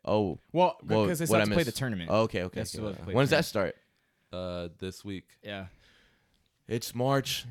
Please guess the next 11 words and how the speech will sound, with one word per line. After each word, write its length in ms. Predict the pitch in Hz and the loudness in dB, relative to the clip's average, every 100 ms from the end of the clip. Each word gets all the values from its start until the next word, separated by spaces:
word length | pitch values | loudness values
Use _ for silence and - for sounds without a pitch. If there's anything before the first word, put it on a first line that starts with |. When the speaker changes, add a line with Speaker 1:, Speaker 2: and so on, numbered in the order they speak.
| 110 | -4
Speaker 1:
and 140 | 104 | 0
it's 260 | 123 - - | 0 -2 -4
mad. 680 | 107 117 113 104 95 85 85 - | -4 -2 -4 -2 -4 -4 -8 -12
Speaker 2:
Yeah. 160 | 98 90 - _ 113 - - - - - - - | -14 -14 -18 _ -16 -16 -18 -12 -8 -6 -8 -8
Speaker 3:
That 120 | - 101 | -4 -4
was 240 | 87 80 | -4 -6
lame. 180 | 82 69 | -8 -4
Speaker 1:
<laughs> 60 | |
That 160 | 92 110 | 2 2
was 180 | 143 - | 2 0
bad. 220 | 117 85 | -2 -2